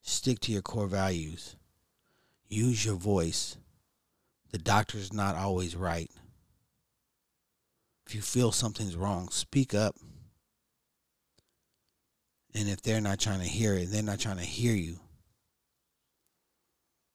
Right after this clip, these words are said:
then fire 'em. Break up with your doctor if you need to.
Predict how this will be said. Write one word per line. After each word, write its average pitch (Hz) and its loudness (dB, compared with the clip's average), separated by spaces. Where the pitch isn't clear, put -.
then 98 -6
fire 95 2
'em. 80 -12
Break 104 0
up 107 2
with 98 -4
your - -8
doctor 90 -2
if - -8
you 87 -8
need 87 -8
to. 80 -10